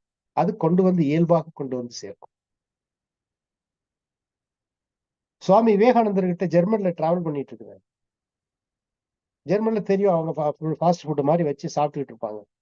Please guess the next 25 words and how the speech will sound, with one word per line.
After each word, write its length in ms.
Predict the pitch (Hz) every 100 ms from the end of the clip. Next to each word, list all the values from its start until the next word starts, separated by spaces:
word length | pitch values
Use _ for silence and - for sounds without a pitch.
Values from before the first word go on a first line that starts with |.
| _
இவர் 200 | 151 175
அப்படியே 260 | 139 147 156
அமைதியா 460 | 135 147 151 160
உட்கார்ந்து 280 | 139 135 147
கண்ணை 220 | 120 123
மூடி 180 | 139 139
உட்கார்ந்து 280 | 120 117 110
இருக்கிறார். 320 | - - 90 _ _ _ _ _ _ _ _ _ _ _ _ _ _ _ _ _ _ _
அப்ப 180 | - 175
பயணி 320 | 175 196 247
கேட்கிறார், 460 | 233 180 160 127 107
"நீங்க 240 | 139 151
உணவு 280 | 160 247 277
கொண்டு 240 | 185 180
வரவில்லையா?" 500 | 190 170 143 127 123
அப்படின்னு 260 | 120 - 95
சொல்லி. 200 | _ _ _ _ _ _ _ _
"நான் 140 | - 139
கொண்டு 260 | 147 147
வரவில்லை." 400 | 139 117 95 - _ _ _ _ _ _ _ _ _ _ _
"இந்த 160 | - 175
ட்ரெயின் 240 | 190 240
ரொம்ப 220 | 185 180
தூரம் 300 | 208 247 254
போகுமே, 540 | 185 185 165 139 147